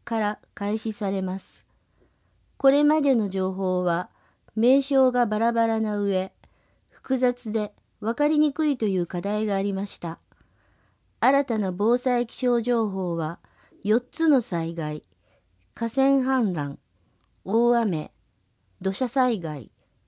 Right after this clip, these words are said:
高潮に分類し、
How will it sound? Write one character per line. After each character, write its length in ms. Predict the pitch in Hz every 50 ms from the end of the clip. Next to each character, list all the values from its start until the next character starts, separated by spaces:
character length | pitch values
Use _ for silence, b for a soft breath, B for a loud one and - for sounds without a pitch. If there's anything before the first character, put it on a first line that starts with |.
| _ _ _ -
高 260 | 196 - - 220 220
潮 440 | - - 214 202 196 185 185 - _ _ _ _ _ _ _ _ _ _ _ _ _ _ -
に 140 | 254 269 269
分 320 | 220 240 240 240 240 226
類 240 | 220 220 220 214 202
し、 300 | - - 202 202 -